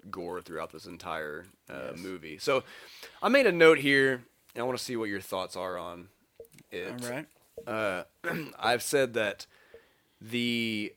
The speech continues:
Speaker 1: djinn reminds me of the troll from Ernest Scared Stupid as a villain. So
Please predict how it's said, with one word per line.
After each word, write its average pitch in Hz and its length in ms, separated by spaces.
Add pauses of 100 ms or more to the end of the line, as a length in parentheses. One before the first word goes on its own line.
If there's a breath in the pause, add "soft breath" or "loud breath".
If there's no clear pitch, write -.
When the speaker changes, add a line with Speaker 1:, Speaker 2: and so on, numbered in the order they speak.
(140)
Speaker 1:
djinn 135 380
reminds 120 560
me 107 520 (320)
of 98 240
the 98 140
troll 101 800
from 95 340 (200)
Ernest 101 440
Scared 135 420
Stupid 104 720 (220)
as 107 160
a 104 80
villain. 101 640 (1200 loud breath)
So 180 380